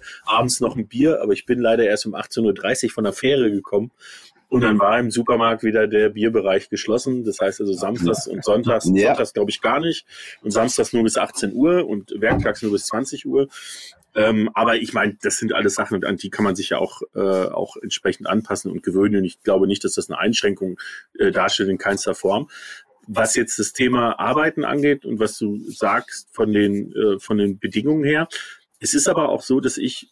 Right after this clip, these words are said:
Speaker 1: als E-U-Bürger sozusagen gleichgestellt bin, ne? Also ich brauche jetzt nicht, ich muss nicht eine Aufenthaltsgenehmigung
Speaker 2: Nein,
Speaker 1: in dem Sinne
Speaker 2: nein.
Speaker 1: beantragen.
Speaker 2: Du kannst als Tourist nach, äh, nach Norwegen kommen und, äh, kannst hier ein halbes Jahr verweilen.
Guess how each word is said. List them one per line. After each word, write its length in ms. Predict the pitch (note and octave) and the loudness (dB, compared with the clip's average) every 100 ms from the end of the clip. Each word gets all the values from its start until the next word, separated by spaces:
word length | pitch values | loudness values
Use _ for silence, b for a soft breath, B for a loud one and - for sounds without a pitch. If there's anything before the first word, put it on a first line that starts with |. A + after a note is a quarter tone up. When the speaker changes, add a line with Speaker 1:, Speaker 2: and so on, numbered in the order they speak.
| _ | _
Speaker 1:
als 260 | - A2+ - | 0 0 2
E-U-Bürger 840 | - G#2+ C3 D#3 D3 D3+ D#3+ D#3 B2+ | 2 2 2 0 2 4 4 2 2
sozusagen 500 | B2 - A#2+ A#2 G#2 | 0 0 0 0 2
gleichgestellt 800 | G2+ G2 A2 G2+ - F#2 F2+ - | 2 2 0 -4 -2 0 0 -2
bin, 180 | F2 | -6
ne? 140 | F2+ C#3 | -4 -4
Also 180 | G2 G2 | -4 -6
ich 120 | - | -4
brauche 340 | G2 A2+ A#2 | 0 2 2
jetzt 240 | A2 G#2+ A#2 | 2 0 0
nicht, 320 | C3 - - | 0 -2 -10
ich 140 | - | -2
muss 200 | A#2 A2 | -2 0
nicht 220 | A#2 - | -2 0
eine 260 | A#2 G#2+ G#2 | 0 2 2
Aufenthaltsgenehmigung 880 | G2+ A2 - G#2 G2+ - G2+ G2+ E2+ | 2 0 0 -2 -2 0 0 2 2
Speaker 2:
Nein, 260 | F2 G#2+ G2+ | 2 2 0
Speaker 1:
in 140 | G2 | -2
dem 160 | G2 G2 | -2 0
Sinne 160 | F2 | 2
Speaker 2:
nein. 80 | F#2 | 2
Speaker 1:
beantragen. 520 | - D#2+ E2+ - - _ | 0 -2 -8 -10 -10 _
Speaker 2:
Du 120 | G#2+ G2 | -2 0
kannst 320 | A#2+ B2 G2 | 2 2 2
als 240 | A#2+ - | 2 0
Tourist 480 | - A2+ C3+ C#3 - | 0 2 2 2 0
nach, 220 | A2 G#2 | -2 0
äh, 340 | A#2 G#2+ G2+ F#2 | 4 6 6 4
nach 200 | F#2+ F#2+ | 2 2
Norwegen 460 | G#2+ A2+ B2 A#2+ | 2 2 2 2
kommen 360 | A2+ B2 A#2 A#2+ | 2 2 4 4
und, 340 | G#2 G2+ F#2+ | 4 0 0
äh, 200 | G#2 G2 F#2+ | 2 2 0
kannst 300 | G#2+ G2+ - | -2 0 0
hier 120 | G2 | 0
ein 120 | F#2+ | 2
halbes 300 | G2+ F#2 E2+ | 0 0 0
Jahr 120 | F2+ | 0
verweilen. 460 | E2 D#2+ D2 C#2 | 0 -2 -4 -8